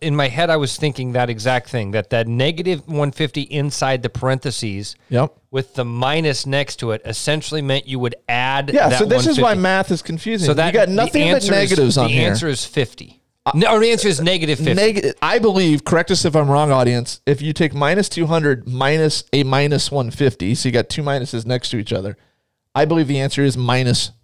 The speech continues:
Speaker 2: fifty.
Speaker 1: But I, but we could both be wrong here.
Speaker 2: Yeah.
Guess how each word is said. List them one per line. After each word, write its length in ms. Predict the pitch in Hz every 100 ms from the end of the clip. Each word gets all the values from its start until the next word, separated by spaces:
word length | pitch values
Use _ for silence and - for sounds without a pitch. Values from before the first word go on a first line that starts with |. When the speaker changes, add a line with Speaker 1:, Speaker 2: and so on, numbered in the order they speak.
| _
Speaker 2:
fifty. 380 | 165 - - -
Speaker 1:
But 120 | 123
I, 180 | 131 143
but 220 | 131 131
we 120 | 127
could 160 | 131 107
both 260 | 113 104
be 80 | 120
wrong 280 | 107 104 101
here. 300 | 98 101 90 -
Speaker 2:
Yeah. 300 | 127 139 117